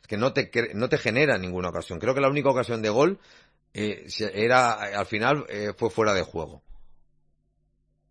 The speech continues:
Hubo también la chilena fam-, la chilena de Charles, pero bueno, para eso tenemos un porterazo como es,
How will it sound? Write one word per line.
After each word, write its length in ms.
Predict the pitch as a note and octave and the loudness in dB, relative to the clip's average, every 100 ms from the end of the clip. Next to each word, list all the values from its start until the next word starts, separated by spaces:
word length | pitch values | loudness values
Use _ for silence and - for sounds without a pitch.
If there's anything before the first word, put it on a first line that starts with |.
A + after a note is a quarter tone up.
| - | -12
Hubo 200 | F2+ G2 | -6 -2
también 320 | F#2 F#2 G#2 | -2 0 2
la 120 | G#2 | 0
chilena 400 | - F#2+ G2 G#2 | -2 -4 -2 -2
fam-, 240 | F#2 F#2 F2 | -2 -4 -2
la 160 | F2 | -4
chilena 380 | E2 F2+ F#2+ G2+ | -4 -6 -4 -2
de 160 | F#2+ F2+ | -2 0
Charles, 540 | A#2 B2+ B2 E3+ - _ - _ _ _ _ _ _ - | 2 4 2 0 -4 _ -20 _ _ _ _ _ _ -4
pero 160 | F#2 | 0
bueno, 200 | G2 A2+ | 2 2
para 140 | E2+ E2+ | 0 -2
eso 160 | F#2+ | -2
tenemos 260 | G#2+ G2+ F#2 | -4 -4 -4
un 220 | F2+ E2 | -6 -6
porterazo 560 | F#2 E2+ E2 F#2+ F#2+ F2+ | -6 -4 -2 -2 -2 -6
como 220 | D#2+ D#2+ | -6 -8
es, 320 | D2+ - | -10 -16